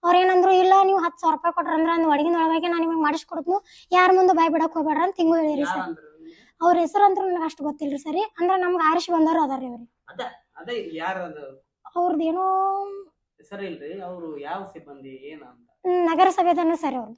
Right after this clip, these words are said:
Speaker 2: ನಗರಸಭೆ.
Speaker 1: ನಗರಸಭೆ ರೀ.
Speaker 2: ನಗರಸಭೆ.
Speaker 1: ನಗರಸಭೆ ಸಿಬ್ಬಂದಿ ರೀ. ಅವ್ರು ಏನಂದ್ರಿ, "ಒಳಗಿಂದ ಒಳಗ ನೀವ್ ಹತ್ತು ಸಾವಿರ ರೂಪಾಯಿ ಕೊಟ್ಟು ನೀವ್ ಕೊಟ್ರಂದ್ರ ನಾನ್ ನಿಮಗ್ ಒಳಗಿಂದ ಒಳಗ ಯಾರಿಗೂ ಹೇಳಕ್ ಹೋಗ್ಬೇಡ್ರಿ, ನಿಮಗ್ ಗಾಡಿನ
Speaker 2: ಅವ್ರ
Speaker 1: ಮಾಡಿಸ್ಕೊಡ್ತೀನಿ"
Speaker 2: ಹೆಸರು
Speaker 1: ಅಂತ.
Speaker 2: ಏನಂತ ಗೊತ್ತಿಲ್ಲ ನಿಮ್ಗೆ?
Speaker 1: ಗೊತ್ತಿಲ್ರಿ ಸರಿ.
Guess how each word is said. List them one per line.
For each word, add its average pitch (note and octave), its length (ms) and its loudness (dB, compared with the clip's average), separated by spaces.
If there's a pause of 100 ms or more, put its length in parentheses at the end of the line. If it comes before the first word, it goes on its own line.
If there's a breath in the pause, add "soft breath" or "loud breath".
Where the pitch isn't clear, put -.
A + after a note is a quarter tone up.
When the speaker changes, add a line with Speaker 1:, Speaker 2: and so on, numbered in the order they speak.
Speaker 2:
ನಗರಸಭೆ. - 300 -8
Speaker 1:
ನಗರಸಭೆ D#4+ 480 0
ರೀ. B3 120 -10 (200)
Speaker 2:
ನಗರಸಭೆ. - 400 -20 (160)
Speaker 1:
ನಗರಸಭೆ D4+ 580 -2
ಸಿಬ್ಬಂದಿ D4 480 -2
ರೀ. E4+ 100 2
ಅವ್ರು F4 280 4
ಏನಂದ್ರಿ, E4 440 0
"ಒಳಗಿಂದ E4+ 360 2
ಒಳಗ E4 220 2
ನೀವ್ F4 140 0
ಹತ್ತು E4 120 -10
ಸಾವಿರ D#4 140 -2
ರೂಪಾಯಿ D#4 160 -10
ಕೊಟ್ಟು E4+ 240 4 (480 soft breath)
ನೀವ್ F4 180 4
ಕೊಟ್ರಂದ್ರ F4 500 2
ನಾನ್ G4 140 2
ನಿಮಗ್ F4+ 240 2
ಒಳಗಿಂದ F4 380 4
ಒಳಗ F4+ 180 6
ಯಾರಿಗೂ D#4 260 4
ಹೇಳಕ್ D#4 260 0
ಹೋಗ್ಬೇಡ್ರಿ, D#4 320 -2
ನಿಮಗ್ G#4 200 0
ಗಾಡಿನ F#4+ 220 2
Speaker 2:
ಅವ್ರ F#4 100 0
Speaker 1:
ಮಾಡಿಸ್ಕೊಡ್ತೀನಿ" D4+ 460 -6
Speaker 2:
ಹೆಸರು C#4+ 200 -8
Speaker 1:
ಅಂತ. F3 100 -8
Speaker 2:
ಏನಂತ E3 300 -16
ಗೊತ್ತಿಲ್ಲ - 400 -20
ನಿಮ್ಗೆ? - 240 -8
Speaker 1:
ಗೊತ್ತಿಲ್ರಿ D#4 420 0
ಸರಿ. C4 240 -16